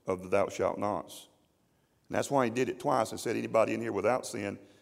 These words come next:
throw the first stone." And that's why it said, "From the oldest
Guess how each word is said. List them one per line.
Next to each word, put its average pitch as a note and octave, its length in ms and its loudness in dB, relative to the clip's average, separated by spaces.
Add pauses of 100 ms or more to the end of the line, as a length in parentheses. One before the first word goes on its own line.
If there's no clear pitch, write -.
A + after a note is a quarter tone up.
(140)
throw A2+ 200 4
the G2 80 0
first G#2 260 0
stone." F2 320 -4 (1000)
And G2+ 80 -4
that's B2 160 0
why A#2+ 160 2
it A2+ 60 -6
said, A2 180 2
"From G#2 180 -2
the G2 80 2
oldest E3 720 6